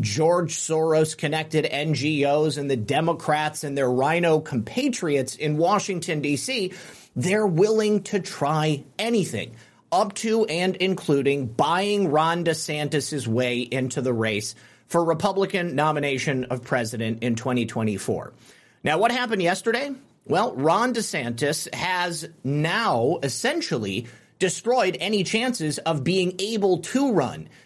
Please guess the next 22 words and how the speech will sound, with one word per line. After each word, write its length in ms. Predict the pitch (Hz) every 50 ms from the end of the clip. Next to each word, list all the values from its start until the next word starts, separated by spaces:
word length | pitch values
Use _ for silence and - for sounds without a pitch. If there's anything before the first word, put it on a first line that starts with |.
| _ -
in 140 | 151 147
twenty 320 | 139 - - 147 131 127 113
twenty-four. 720 | 113 - 131 113 110 101 - - 120 92 67 65 - - - - - _ _ _ -
We're 180 | 156 151 156
looking 480 | 156 170 196 262 285 277 262 247 233 208
now 340 | 196 185 175 147 117 120 120
at 180 | - 139 139
head-to-head 640 | - - 202 233 240 220 233 208 196 208 180 147 -
polls 400 | - 170 127 101 95 104 - - - - - - -
of 200 | - 131 123 113
Donald 380 | 160 175 190 233 247 240 220
Trump 360 | - - 175 139 135 139 135 - - -
and 160 | 143 147 135
Ron 240 | 143 160 180 202 208
DeSantis 480 | 214 - - 185 165 170 165 170 151
against 380 | 165 156 160 156 156 156 - 156
each 140 | 143 - -
other. 240 | 135 110 - - - - - - - - - -
Ron 320 | - 135 185 226 269 269 226
DeSantis 600 | 240 - - 208 170 151 135 123 123 107 110 -
made 280 | 147 156 170 180 160
that 260 | 147 165 160 156 156